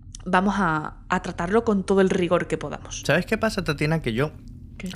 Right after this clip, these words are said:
Speaker 2: como bien sabes, durante cada temporada, pues, trato de hacer amigos nuevos, ¿no?
Speaker 1: <laughs>
Speaker 2: Entonces, este, esta temporada me he propuesto que los matemáticos se conviertan en mis amigos. Y es que yo creía que matemáticos y físicos eran amigos.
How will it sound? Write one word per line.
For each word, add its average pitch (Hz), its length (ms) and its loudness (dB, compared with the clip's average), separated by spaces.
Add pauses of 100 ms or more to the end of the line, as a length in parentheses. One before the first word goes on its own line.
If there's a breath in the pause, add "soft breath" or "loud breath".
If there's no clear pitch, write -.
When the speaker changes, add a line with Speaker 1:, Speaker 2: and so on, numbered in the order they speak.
Speaker 2:
como 117 220 4
bien 135 180 4
sabes, 156 420 2
durante 107 760 0
cada 131 240 4
temporada, 135 460 4
pues, 107 180 -2 (360)
trato 143 260 4
de 131 40 6
hacer 127 220 4
amigos 110 360 -2
nuevos, 101 480 -10
¿no? 143 200 -2 (420 loud breath)
Speaker 1:
<laughs> - 420 -10
Speaker 2:
Entonces, 151 440 4
este, 151 480 4
esta 156 160 2
temporada 151 380 4
me 147 100 4
he 139 40 2
propuesto 143 600 0
que 110 340 2
los 110 140 0
matemáticos 120 480 2
se 135 80 0
conviertan 127 400 2
en 120 80 2
mis 104 120 -2
amigos. 95 440 -6 (720 soft breath)
Y 151 80 2
es 180 60 2
que 247 100 2
yo 233 140 4
creía 220 260 6
que 190 100 4
matemáticos 190 880 4
y 202 60 2
físicos - 720 -2 (240)
eran 165 240 2
amigos. 180 580 0